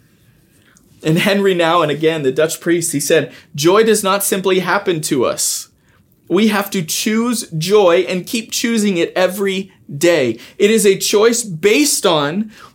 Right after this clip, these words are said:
the knowledge that we belong to God and have found in God our refuge and our safety, and that nothing, nothing,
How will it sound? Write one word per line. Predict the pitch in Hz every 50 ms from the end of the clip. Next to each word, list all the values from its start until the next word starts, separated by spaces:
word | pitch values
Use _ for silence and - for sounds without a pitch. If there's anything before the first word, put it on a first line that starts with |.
| -
the | 202 180 220
knowledge | 202 190 190 190 220 262 269 269 214 -
that | 226 202 180 175
we | 175 208 254
belong | 247 262 262 240 214 202 214 226
to | 220 - 214
God | 180 151 139 143 160
and | 160 165
have | 180 165 160
found | - - 202 190 226 247 240 220 208 208 - - - - - _ -
in | 226 247 277 294 277
God | 190 214 175 156 160
our | 151 - 175 170 160
refuge | 151 165 165 175 202 226 233 226 - - 254 254 262 254 262 240 220
and | - - 180 175
our | 147 143 143
safety, | - - - - - 214 220 254 247 - - 254 247 214 -
and | 170 175
that | 180 190 - -
nothing, | 185 190 196 208 247 269 262 262 - 175 139 107 - - - - _ _ _ _ _ _ _ _ _ _ _ _ _ _ _ _ _ _ _ _ _ _ _ _ -
nothing, | 214 160 165 175 196 202 - - - - - - -